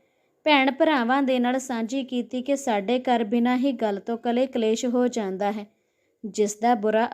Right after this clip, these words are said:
ਅਸਰ ਮੇਰੇ ਬੱਚੇ 'ਤੇ ਪੈ ਰਿਹਾ ਹੈ। ਤੇ ਮੇਰਾ ਆਂਢ ਗੁਆਂਢ ਵੀ ਸਾਡਾ ਝਗੜਾ ਕਲੇਸ਼ ਸੁਣ ਕੇ ਬਹੁਤ ਹੀ ਹੈਰਾਨ ਹੈ ਕਿ ਘਰ ਦੇ ਵਿੱਚ ਗੱਲ ਤਾਂ ਕੋਈ ਨਹੀਂ ਹੁੰਦੀ, ਪਰ ਜ-, ਇਹਨਾਂ ਦੀ ਲੜਾਈ ਝਗੜੇ ਦਾ ਸਾਨੂੰ ਕੋਈ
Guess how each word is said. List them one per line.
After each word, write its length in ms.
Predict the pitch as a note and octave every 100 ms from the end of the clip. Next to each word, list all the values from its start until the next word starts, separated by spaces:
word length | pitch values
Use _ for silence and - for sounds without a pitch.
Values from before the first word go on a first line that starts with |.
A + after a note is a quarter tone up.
| G#3+
ਅਸਰ 240 | G#3+ A3+
ਮੇਰੇ 320 | A3+ A3 G#3+
ਬੱਚੇ 420 | A#3 G#3 G#3 B3+ B3
'ਤੇ 160 | C4+
ਪੈ 280 | C4 G#3+ G3+
ਰਿਹਾ 280 | F#3+ G3 G#3+
ਹੈ। 160 | G#3+ G#3 _ _ _ _ _ -
ਤੇ 120 | D#4
ਮੇਰਾ 320 | D#4 D4+ D#4
ਆਂਢ 360 | D4+ C4 C4+ C#4+
ਗੁਆਂਢ 380 | D4+ C#4 C4
ਵੀ 120 | B3+ C#4+
ਸਾਡਾ 420 | C#4 A#3 A3 B3+
ਝਗੜਾ 420 | B3 B3 G#3 B3
ਕਲੇਸ਼ 420 | B3+ A#3+ G#3+ A3
ਸੁਣ 360 | B3+ B3+ A3 G#3
ਕੇ 200 | G#3 A#3
ਬਹੁਤ 360 | A3 G#3+ A#3
ਹੀ 320 | A#3+ B3 C4 B3+
ਹੈਰਾਨ 420 | C4 C4 A#3+ G3+
ਹੈ 180 | G#3 G3+ _ _ _ _ _ -
ਕਿ 120 | C4
ਘਰ 300 | B3+ B3+ F#3+
ਦੇ 160 | F#3+ B3
ਵਿੱਚ 220 | B3+ C4+
ਗੱਲ 320 | A3 G3+ G#3+
ਤਾਂ 180 | G#3+ B3+
ਕੋਈ 240 | C4+ D4
ਨਹੀਂ 200 | D4 C#4+
ਹੁੰਦੀ, 300 | C4+ B3+ C#4+
ਪਰ 240 | D4 D4+ D4
ਜ-, 380 | - C#4+ C4+ - _ _ _ _ _ _ _ _ -
ਇਹਨਾਂ 340 | C#4+ D4+ E4
ਦੀ 140 | D#4
ਲੜਾਈ 380 | D#4 D4+ B3+ C4
ਝਗੜੇ 400 | B3+ D4+ A#3 A#3+
ਦਾ 180 | B3 C4+
ਸਾਨੂੰ 440 | C4+ A#3+ G#3+ B3+
ਕੋਈ 280 | B3+ B3 A#3+